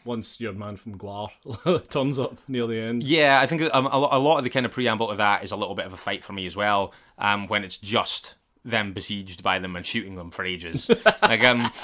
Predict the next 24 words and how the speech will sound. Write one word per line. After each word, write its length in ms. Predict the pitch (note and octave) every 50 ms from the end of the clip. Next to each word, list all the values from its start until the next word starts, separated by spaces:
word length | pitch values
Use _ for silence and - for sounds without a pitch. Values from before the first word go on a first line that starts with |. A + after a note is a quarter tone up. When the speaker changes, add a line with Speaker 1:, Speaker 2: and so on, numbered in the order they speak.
| - - -
Speaker 2:
that, 360 | B2+ B2 A#2+ A2+ A2+ G#2+ -
that, 360 | B2 C3 B2 B2 A#2+ - D3+ A#2+
g-, 120 | D3 C#3 A2 A2+ F#2
that 500 | A#2 A#2 A2+ G#2 G2 G#2+ G2 - - _
kind 180 | - C#3+ B2+ A#2
of, 200 | G2 F#2 F#2 G2+
uh, 280 | G2+ G2+ G2 F#2+ F#2+ F2+
that 120 | G2+ A2 -
kind 120 | C3+ A#2
of 60 | G#2+
ran 160 | G#2 G2+ G2+
me 100 | G2 F#2+
into 120 | F#2 F2+ G2
the 60 | G#2
ground 300 | F2+ F#2+ F#2 F#2 F#2 E2+
a 40 | F2+
little 180 | F#2 F2+ F2+ F2+
bit. 140 | E2+ F#2 F2
I'm 180 | F2 F2 F#2 F#2
the 60 | F2+
first 240 | - F#2+ - - -
to 60 | G2+
admit 220 | F2+ F#2 F#2 F2+ F2
that. 220 | F2+ F2+ F2+ -